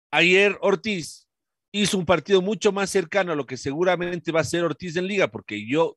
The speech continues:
siendo que lo vi muy bien a Ortiz ayer, de todas maneras, uno se ilusiona y dice, y está recién, y recién ha jugado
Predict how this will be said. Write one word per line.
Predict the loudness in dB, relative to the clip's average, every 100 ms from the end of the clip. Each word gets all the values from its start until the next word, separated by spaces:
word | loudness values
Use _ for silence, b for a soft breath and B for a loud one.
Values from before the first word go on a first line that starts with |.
| _
siendo | -20 -8 -2 -2 0 -4
que | -4
lo | -6
vi | -6
muy | -4 -4 -4
bien | -4 -6
a | -8
Ortiz | -10 -10 -4
ayer, | -2 -2 -4 b b b b b _ 0
de | 0
todas | 2 4 6 6
maneras, | 4 2 2 2
uno | 0 -2
se | -2
ilusiona | -4 -2 -2
y | -4
dice, | -4 -6
y | -6 -2 -2
está | 0 -2
recién, | -2 -4 -6 -8 -4
y | -2
recién | -2 -4 -6
ha |
jugado | 0 2 2 0 -6